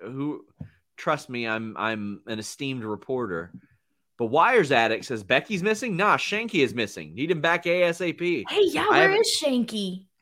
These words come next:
Speaker 1: I haven't heard of any creative plans involved with him since Triple H showed up, like, at all. Haven't heard of a one.
Speaker 2: How
Speaker 1: Uh,
Speaker 2: sad.
Speaker 1: K E seven seven five says, "If, if this Trish story, Trish Becky story is going till SummerSlam, is it safe to assume Trish wins in Saudi Arabia?"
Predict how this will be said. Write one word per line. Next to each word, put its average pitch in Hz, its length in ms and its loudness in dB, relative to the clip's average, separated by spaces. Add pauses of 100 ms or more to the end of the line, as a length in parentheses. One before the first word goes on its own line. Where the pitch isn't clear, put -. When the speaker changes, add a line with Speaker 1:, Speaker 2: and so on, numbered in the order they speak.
(160)
Speaker 1:
I 110 80 -6
haven't 156 160 -8
heard 156 160 -2
of 113 80 -2
any 117 160 -4
creative 113 400 -6
plans 107 380 -8
involved 101 440 -4
with 95 120 -10
him 107 260 -6
since 104 300 -10
Triple 92 340 -8
H 78 140 -8
showed 78 260 -10
up, 58 160 -14 (180)
like, 87 180 -6
at 85 120 -6
all. 67 300 -10 (460)
Haven't 104 200 -6
heard 104 160 -4
of 87 100 -6
a 90 60 -2
one. 80 320 -10 (580)
Speaker 2:
How - 120 -12
Speaker 1:
Uh, - 20 -8
Speaker 2:
sad. - 360 -2
Speaker 1:
K 170 140 4
E 156 80 6
seven 151 340 2
seven 139 280 0
five 165 260 4
says, 139 220 0
"If, 135 280 -2
if 131 160 -4
this 147 240 -4
Trish 139 380 -2
story, 135 540 0 (300)
Trish - 360 -4
Becky 139 300 -2
story 120 320 -2
is 104 80 -10
going 123 200 -6
till 117 120 -14
SummerSlam, 120 640 -6 (400)
is 117 100 -8
it - 120 -10
safe 147 320 2
to 139 120 -2
assume 139 340 -4
Trish - 380 -4
wins 120 260 -6
in 113 120 -8
Saudi 110 340 2
Arabia?" 101 400 0